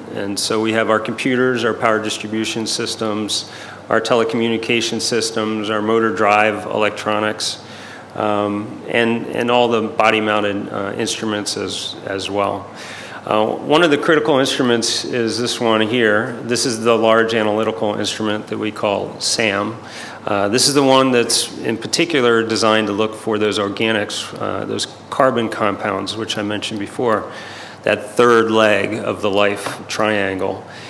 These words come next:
And, um, this instrument alone would not have fit into either the Spirit or Opportunity chassis. And so it gives you a sense of the, the size of, of, uh, of this vehicle.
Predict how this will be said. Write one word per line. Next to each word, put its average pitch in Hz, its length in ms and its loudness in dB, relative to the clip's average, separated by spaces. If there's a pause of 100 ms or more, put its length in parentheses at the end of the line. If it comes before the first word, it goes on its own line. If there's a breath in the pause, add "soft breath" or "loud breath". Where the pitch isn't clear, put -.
(220 loud breath)
And, 110 400 2
um, 107 560 -4 (640)
this 147 220 4
instrument 135 600 4 (360)
alone 117 640 4
would 117 140 0
not 117 180 6
have 117 140 4
fit 113 540 0
into 110 640 -2
either 113 240 0
the 107 100 0
Spirit 107 360 2
or 107 120 4
Opportunity 101 680 -4
chassis. 98 560 -6 (560 loud breath)
And 98 200 -4
so - 120 -4
it 101 60 -6
gives 104 160 -2
you 104 100 -2
a 101 40 0
sense 101 340 -4
of 98 100 -4
the, 104 400 -4
the 107 80 -6
size 101 480 2
of, 98 440 -6
of, 101 320 -6
uh, 107 380 -8 (120)
of 98 140 -10
this 101 160 -4
vehicle. 110 480 -10